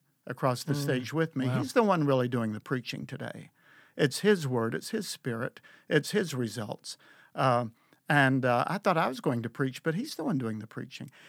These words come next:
Speaker 1: And when we begin to develop that awareness, then it is transformative, and it's also very liberating.
Speaker 2: Mm.
Speaker 1: You know, we can't always see the results, but the Holy Spirit guarantees that his word doesn't return to us void.
Speaker 2: And that is so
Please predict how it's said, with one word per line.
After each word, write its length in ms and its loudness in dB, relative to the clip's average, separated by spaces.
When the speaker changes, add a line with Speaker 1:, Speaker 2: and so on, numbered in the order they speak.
Speaker 1:
And 280 4
when 160 2
we 100 0
begin 320 -2
to 80 0
develop 420 2
that 180 0
awareness, 840 -6
then 320 2
it 160 4
is 180 2
transformative, 1080 -4
and 100 0
it's 160 -6
also 240 -2
very 240 2
liberating. 720 -4
Speaker 2:
Mm. 340 -8
Speaker 1:
You 120 0
know, 100 6
we 140 2
can't 200 2
always 300 2
see 140 0
the 120 -2
results, 560 -8
but 180 4
the 100 4
Holy 240 4
Spirit 440 0
guarantees 880 0
that 180 -4
his 200 -4
word 200 -4
doesn't 280 -8
return 380 -8
to 140 -10
us 100 -10
void. 220 -12
Speaker 2:
And 160 -4
that 240 0
is 200 0
so 580 4